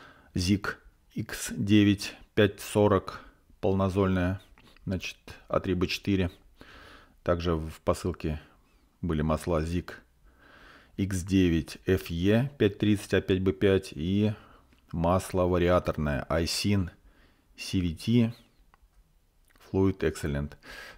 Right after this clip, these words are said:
Так, вот описание данного масла. Автомобиль, значит, пояснение от владельца. Владельца з-, зовут Андрей. Так, это у нас Toyota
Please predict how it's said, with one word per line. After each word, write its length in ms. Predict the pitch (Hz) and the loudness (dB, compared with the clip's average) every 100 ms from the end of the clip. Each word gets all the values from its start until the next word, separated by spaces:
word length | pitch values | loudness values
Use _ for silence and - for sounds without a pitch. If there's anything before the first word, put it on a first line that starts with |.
| - | -2
Так, 220 | 90 76 | 0 0
вот 160 | 90 95 | -2 -2
описание 500 | 76 - 98 90 80 | -4 -2 0 2 0
данного 360 | 85 78 80 | 0 0 0
масла. 420 | 82 107 131 139 101 | 2 2 2 2 0
Автомобиль, 680 | - 90 82 82 107 123 - - _ | 0 -2 -2 0 0 0 -4 -20 _
значит, 300 | 90 87 - - - 87 - _ _ | -6 -6 -8 -16 -18 -18 -20 _ _
пояснение 500 | - 87 - 110 127 | -2 -2 2 4 4
от 120 | 113 117 | 4 4
владельца. 440 | 110 113 107 101 | 4 4 4 2
Владельца 460 | 90 87 90 - 82 | 0 2 0 -4 -6
з-, 220 | 80 - - | -6 -10 -8
зовут 460 | 90 87 85 - | -2 0 -2 -4
Андрей. 560 | - 87 87 110 123 139 _ _ _ _ - - - - _ _ _ _ _ _ _ - | -2 0 2 4 2 -2 _ _ _ _ -20 -20 -20 -20 _ _ _ _ _ _ _ -14
Так, 400 | 90 85 80 - - _ _ _ _ - _ _ | -8 -6 -8 -12 -20 _ _ _ _ -20 _ _
это 220 | - - 80 | -8 -4 -2
у 60 | |
нас 260 | 76 76 - | -2 -4 -4
Toyota 520 | - 85 92 95 110 | -2 2 2 0 -2